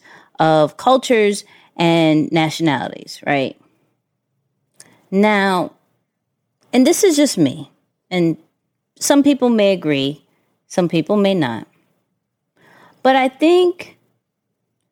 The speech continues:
when you are i-, in this situation, up against the culture that you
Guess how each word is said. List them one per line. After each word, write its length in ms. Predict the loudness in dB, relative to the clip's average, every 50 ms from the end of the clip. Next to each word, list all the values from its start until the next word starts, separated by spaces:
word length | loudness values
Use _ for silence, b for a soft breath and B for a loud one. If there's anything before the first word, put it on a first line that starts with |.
| _ _ -6
when 460 | -2 0 2 2 2 2 2 2 0
you 560 | 0 -2 -2 0 0 2 2 0 0 -2 -6 -2
are 680 | 0 2 4 4 4 4 2 2 0 -2 -4 -6 -8 _ _ _ _ _ _ _ _
i-, 120 | -14 -14 -12 _
in 180 | -2 0 2 4
this 180 | 4 2 2
situation, 800 | 0 -2 -4 -4 -2 -4 -4 -4 -4 -4 -8 -12 -14 -14 -14 -18 _ _ _ _ _ _ _ _ _ _ _ _
up 240 | 0 0 0 2 0
against 880 | 0 0 0 0 0 2 2 2 0 0 -2 -6 -8 -10 -10 -12 -12 -16 _ _ _ _ _ _ _ _ _ _ _ _ _ _ _ _ _ _ _ _ _ _ _ _ _ -6
the 240 | 0 2 2 2 2
culture 720 | 0 -4 -2 2 2 2 2 0 -2 -4 -2 0 0 0 0
that 240 | 0 0 0 0 -2
you 680 | -4 -4 -2 0 0 2 2 2 0 0 -2 -4 -6